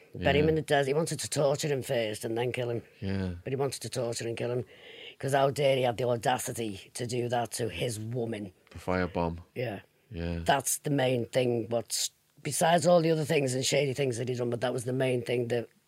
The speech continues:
Speaker 1: stuck with Peter was that bomb.
Speaker 2: Yeah. And then, um,
Speaker 1: For all we fought and that, he's, he just stuck up, he just stood by me, you know what I mean? He just protected me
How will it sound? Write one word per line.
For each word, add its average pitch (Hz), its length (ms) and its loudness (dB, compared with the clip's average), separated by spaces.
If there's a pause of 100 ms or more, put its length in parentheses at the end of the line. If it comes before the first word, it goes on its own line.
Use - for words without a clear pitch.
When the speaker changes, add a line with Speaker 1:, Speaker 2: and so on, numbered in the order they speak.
(200)
Speaker 1:
stuck - 640 -4
with 120 120 -4
Peter 113 280 -4
was 107 220 -6
that 110 220 -4 (140)
bomb. 110 260 -4 (280)
Speaker 2:
Yeah. 90 400 -2 (1300)
And 101 220 -2
then, 101 280 2
um, 92 520 2
Speaker 1:
For 185 180 4
all 160 220 8
we 143 160 2
fought 139 580 4
and 123 160 -2
that, 117 160 -2
he's, 113 260 -6 (1080)
he 123 180 -4
just 110 200 -4
stuck - 260 -4
up, 101 180 -8
he 127 120 -6
just 113 180 -2
stood 117 260 -4
by 113 200 -2
me, 107 80 -4
you 104 180 -4
know 113 100 -2
what 117 80 -4
I 113 40 -4
mean? 110 200 -4
He 104 80 -6
just - 140 -12
protected 117 480 -4
me 95 280 -14